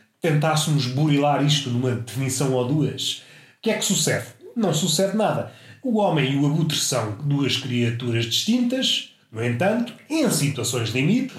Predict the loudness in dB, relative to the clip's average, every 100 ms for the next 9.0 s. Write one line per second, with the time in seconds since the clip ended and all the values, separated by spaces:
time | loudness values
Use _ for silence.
0 | -2 0 2 4 4 2 0 -2 2 4
1 | 4 4 2 0 -2 -4 -2 0 2 2
2 | 0 -6 -12 _ -2 0 0 -4 -16 _
3 | _ _ -6 -2 2 2 2 4 4 2
4 | -2 -6 -8 _ -4 2 2 2 0 -2
5 | -4 -12 -16 _ _ -4 -2 -2 -2 -2
6 | 0 0 0 -2 -2 -4 -10 -18 _ _
7 | _ _ -10 -2 0 2 2 4 2 0
8 | -2 -2 -2 -4 -6 0 2 2 -2 -6